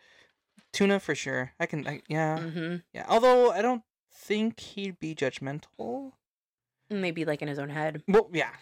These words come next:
Speaker 1: But th-,
Speaker 2: <laughs>
Speaker 1: but, uh, again, that's hard to know, right? So I don't see that being part of his character.
Speaker 2: Mm-hmm.
Speaker 1: Um, I w-, I don't know why I thought about, you know, my little, my little one. 'Cause that homie judges everybody.
Speaker 2: Is your little one a Virgo? No, he's a Libra.
Speaker 1: No, he's a Libra.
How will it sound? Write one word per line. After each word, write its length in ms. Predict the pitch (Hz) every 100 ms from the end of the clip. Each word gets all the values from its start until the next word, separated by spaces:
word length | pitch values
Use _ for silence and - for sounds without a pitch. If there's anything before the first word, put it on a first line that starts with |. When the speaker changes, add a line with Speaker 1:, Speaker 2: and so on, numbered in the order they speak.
| -
Speaker 1:
But 100 | 196
th-, 140 | - 359
Speaker 2:
<laughs> 180 | 392 339
Speaker 1:
but, 220 | 240 254
uh, 60 | 233 214
again, 200 | 185 190
that's 160 | 156
hard 160 | - 156
to 60 | 139
know, 160 | 185
right? 260 | 127 135 156
So 240 | 156 160 - - -
I 40 | -
don't 200 | 165 156
see 220 | - 165
that 300 | 156 139 -
being 340 | 143 147 135 139
part 160 | - 135
of 60 |
his 100 | -
character. 760 | - 139 151 170 - 202 208 214
Speaker 2:
Mm-hmm. 400 | 220 190 160 160 196 _ _ -
Speaker 1:
Um, 420 | 143 135 135 151 -
I 100 | 165
w-, 200 | 233 147
I 80 | 156
don't 100 | 208
know 80 | 147
why 140 | 139
I 40 |
thought 160 | 143 131
about, 220 | 127 131 - _ _ _ _ _ _
you 80 | 147
know, 320 | 139 131 131 -
my 160 | 151 151
little, 320 | 135 139 151
my 160 | - 147
little 220 | 135 156
one. 260 | 151 - 147 _ _ _ _ _ _ _ _ _ _ _ _ _ -
'Cause 140 | 143
that 260 | 139 240 349
homie 280 | 285 247 175
judges 320 | 143 131 127 - _
everybody. 400 | 165 214 156 135
Speaker 2:
Is 60 | 185
your 100 | 262
little 180 | 240 254
one 120 | 294
a 40 | 269
Virgo? 220 | 208 302
No, 120 | 349
he's 140 | 320 262
a 40 |
Libra. 320 | 240 285 - 131
Speaker 1:
No, 80 | -
he's 160 | 139
a 20 |
Libra. 340 | - 139 139